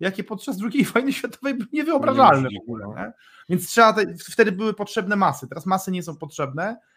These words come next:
Speaker 1: więc po pierwsze potrzeba tego sprzętu mniej, po drugie mniej ludzi jest zaangażowanych, zaangażowanych w wojnę, bo to, to, to, ty chyba to mówiłeś przed programem,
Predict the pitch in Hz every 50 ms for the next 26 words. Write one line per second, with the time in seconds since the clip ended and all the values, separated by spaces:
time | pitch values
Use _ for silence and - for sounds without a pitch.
0 | _ _ - 156 - - 165 185 196 196 - 160 - 170 - - 175 165 175 165
1 | 165 160 - - 165 143 - 156 143 143 151 165 190 190 185 160 175 190 165 175
2 | 165 175 185 185 180 165 160 156 139 143 151 151 139 131 143 147 143 147 147 139
3 | 147 139 139 139 135 135 135 - - - 139 139 139 143 139 135 143 135 143 135
4 | 135 139 139 135 135 131 127 135 147 143 139 131 123 120 - _ _ _ _ -
5 | 131 165 175 165 143 135 - - _ _ _ - 151 - - - 175 170 170 -
6 | - - 151 - - 175 170 175 175 190 170 170 165 165 - 170 165 165 165 175
7 | 160 - - - - 190 185 185 - 151 131 127 131 117 110 104 101